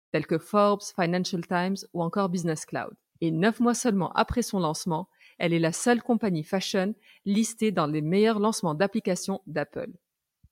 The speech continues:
Asna fait partie des femmes les plus influentes de la fashion tech.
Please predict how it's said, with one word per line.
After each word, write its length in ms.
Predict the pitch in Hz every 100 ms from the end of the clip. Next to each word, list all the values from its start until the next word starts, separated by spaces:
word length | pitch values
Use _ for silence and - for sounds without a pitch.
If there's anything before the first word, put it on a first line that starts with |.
| -
Asna 400 | 202 - 226 247
fait 120 | 226
partie 300 | 170 170 208
des 100 | 160
femmes 260 | 160 156 151
les 80 | 143
plus 260 | - 151
influentes 560 | 202 202 208 170 190 -
de 120 | 165 156
la 120 | 143
fashion 380 | - 196 165 147
tech. 200 | -